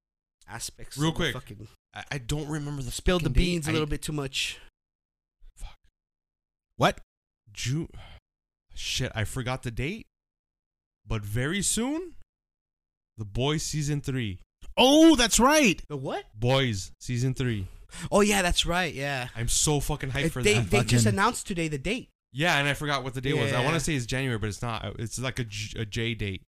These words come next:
Speaker 2: I think. A J month.
Speaker 1: February. February something.
Speaker 2: Really?
Speaker 1: Yeah.
Speaker 2: I wanna say it's, like, the
Speaker 1: That's what I
Speaker 2: nineteenth.
Speaker 1: saw today. Or am I tripping?
Speaker 3: I'm
Speaker 2: I wanna
Speaker 3: fucking
Speaker 2: say
Speaker 3: looking
Speaker 2: June
Speaker 3: forward to that
Speaker 2: nineteenth,
Speaker 3: shit.
Speaker 2: but I'm not
Speaker 3: Oh,
Speaker 2: sure.
Speaker 3: this is
Speaker 2: I'm
Speaker 3: gonna be the
Speaker 2: hyped.
Speaker 3: tits.
Speaker 2: Oh, fuck.
Speaker 1: That, that,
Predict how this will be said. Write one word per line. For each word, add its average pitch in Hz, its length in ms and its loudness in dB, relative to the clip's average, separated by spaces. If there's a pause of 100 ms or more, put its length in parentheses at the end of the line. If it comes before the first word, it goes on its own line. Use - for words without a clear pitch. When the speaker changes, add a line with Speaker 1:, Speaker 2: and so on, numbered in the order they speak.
Speaker 2:
I 104 60 -10
think. 98 300 -8 (460)
A 117 40 -8
J 117 200 -2
month. 101 280 -4 (240)
Speaker 1:
February. 135 500 -10 (340)
February 147 280 -6
something. 135 460 -8
Speaker 2:
Really? 165 240 -4 (300)
Speaker 1:
Yeah. 131 220 -8 (200)
Speaker 2:
I - 60 -8
wanna 147 120 -2
say 170 120 -4
it's, 147 120 -6
like, 104 160 -6
the - 80 -6
Speaker 1:
That's 98 80 -2
what 156 120 0
I - 20 -2
Speaker 2:
nineteenth. 127 180 0
Speaker 1:
saw 147 120 -2
today. 139 300 -12 (100)
Or 143 240 -6
am 139 120 -6
I 151 100 -4
tripping? 139 460 -12 (600)
Speaker 3:
I'm - 0 -
Speaker 2:
I - 60 4
wanna 170 80 4
Speaker 3:
fucking 147 200 6
Speaker 2:
say 147 60 8
Speaker 3:
looking 135 220 6
Speaker 2:
June 151 60 2
Speaker 3:
forward 139 260 8
to 135 80 8
that 131 80 8
Speaker 2:
nineteenth, 117 120 4
Speaker 3:
shit. 117 220 4
Speaker 2:
but 107 60 -4
I'm 107 40 -4
not 131 80 2
Speaker 3:
Oh, 190 300 10
Speaker 2:
sure. 202 80 10
Speaker 3:
this 147 80 4
is 117 60 4
Speaker 2:
I'm 120 120 4
Speaker 3:
gonna 135 180 4
be - 40 6
the 117 80 4
Speaker 2:
hyped. - 80 -14
Speaker 3:
tits. - 560 2 (220)
Speaker 2:
Oh, 123 440 0
fuck. - 240 -4
Speaker 1:
That, 147 360 -4
that, 185 240 2